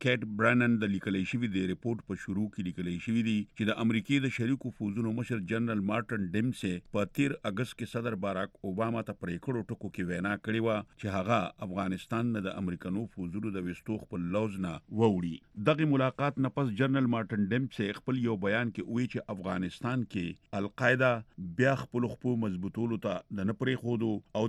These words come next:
د دولت اسلامیه د جرړو خورېدو د مخنیوي دپاره ضروري ده چې امریکني فوزونه د کال دوه زره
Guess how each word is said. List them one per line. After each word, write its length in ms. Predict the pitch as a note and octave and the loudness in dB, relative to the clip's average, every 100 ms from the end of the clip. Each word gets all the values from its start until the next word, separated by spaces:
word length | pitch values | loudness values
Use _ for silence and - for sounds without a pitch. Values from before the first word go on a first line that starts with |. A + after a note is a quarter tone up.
| A2+ | 0
د 80 | G2+ | 0
دولت 320 | G#2+ G#2 A2+ | 0 0 -4
اسلامیه 520 | A2 F2+ G2+ G#2 B2+ A2+ | -8 -2 0 2 0 -2
د 100 | F2+ | 0
جرړو 280 | B2+ B2+ B2 | 0 0 -2
خورېدو 420 | F#2+ G2 F#2+ A#2 G#2 E2+ - A2 | -2 -2 0 0 -2 -4 -6 -2
د 100 | G2+ | -2
مخنیوي 380 | - G2 G#2 G#2+ | 0 0 0 0
دپاره 340 | G2 A#2 A#2 F#2+ | -2 -2 -2 -2
ضروري 340 | F#2+ F#2 A2+ B2 | -2 0 2 2
ده 80 | A#2 | 2
چې 340 | G2+ - G2+ F#2+ | -2 -4 0 0
امریکني 380 | F#2+ F2 G2 A#2 - | 0 -2 -2 -2 -2
فوزونه 340 | F#2 F2+ A2+ G2+ | -4 -2 -2 -2
د 60 | - | -2
کال 240 | G2+ G2 E2 | -2 -2 -4
دوه 80 | A2+ | -2
زره 120 | A2+ | -2